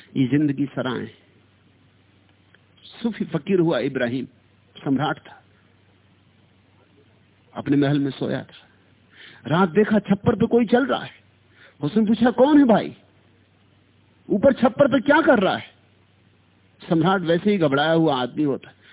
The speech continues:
"छप्पर पे कौन चढ़ा है? क्या कर रहा है? कोई दुश्मन तो नहीं आ गया? खपड़ा उठा के अंदर तो नहीं कूद पड़ेगा?"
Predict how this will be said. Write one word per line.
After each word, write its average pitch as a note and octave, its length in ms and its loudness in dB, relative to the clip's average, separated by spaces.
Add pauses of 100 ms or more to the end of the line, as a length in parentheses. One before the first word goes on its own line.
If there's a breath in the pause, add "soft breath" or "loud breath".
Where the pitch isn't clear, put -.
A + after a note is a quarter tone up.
(260 soft breath)
"छप्पर D3+ 300 -12
पे F3+ 120 -4
कौन A#3 220 -4
चढ़ा A#3 260 -2
है? F3 60 -2
क्या F3 220 -6
कर G#3+ 160 -4
रहा G3+ 80 0
है? G3 60 2
कोई F3 140 0
दुश्मन C#3 320 -2
तो G3+ 100 -4
नहीं B3 180 -2
आ A3 120 0
गया? C#3+ 200 -8 (320 soft breath)
खपड़ा F3 260 0
उठा F#3 240 2
के F#3 100 -2
अंदर F#3+ 200 0
तो A#3 100 -4
नहीं B3+ 140 2
कूद B3+ 200 0
पड़ेगा?" F3 340 -4